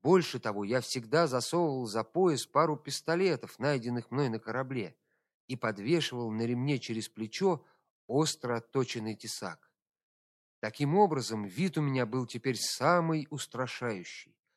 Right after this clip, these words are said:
ружье, топор, пара пистолетов и огромный тесак без ножен. Итак, если откинуть в сторону необходимость быть всегда настороже,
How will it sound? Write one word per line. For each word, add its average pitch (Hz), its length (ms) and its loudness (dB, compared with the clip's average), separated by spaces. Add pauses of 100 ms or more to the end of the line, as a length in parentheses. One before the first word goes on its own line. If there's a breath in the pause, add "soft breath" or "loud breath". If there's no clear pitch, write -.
(200)
ружье, 117 720 0 (120)
топор, 123 540 -2
пара 127 340 2
пистолетов 120 960 -4 (360)
и 127 80 -6
огромный 120 760 2
тесак 107 500 -6
без 95 180 -8
ножен. 92 420 -10 (1160)
Итак, 170 360 4
если 147 340 4
откинуть 147 480 2
в - 80 -6
сторону 156 440 2
необходимость 127 840 0
быть 151 220 -4
всегда 120 380 -2
настороже, 110 760 -4